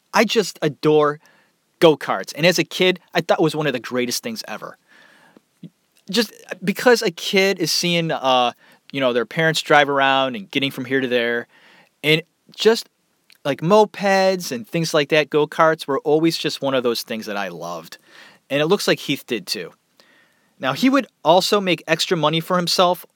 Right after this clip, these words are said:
washing cars. But his interest in the theater started when he was ten. He saw his sister Kate on the stage at the City's Globe Theater,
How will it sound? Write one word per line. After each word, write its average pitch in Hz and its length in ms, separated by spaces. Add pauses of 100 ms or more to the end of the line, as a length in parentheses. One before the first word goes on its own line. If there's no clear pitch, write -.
washing 147 460
cars. - 600 (920)
But 156 140
his 151 220
interest 208 440
in 180 60
the 147 80
theater 160 400
started 151 520
when 139 120
he 135 80
was 135 160
ten. 104 360 (720)
He 170 140
saw 175 300
his 214 180
sister 180 340
Kate 156 380
on 143 120
the 135 80
stage 143 600 (300)
at - 120
the 147 80
City's 190 400
Globe 156 380
Theater, 165 540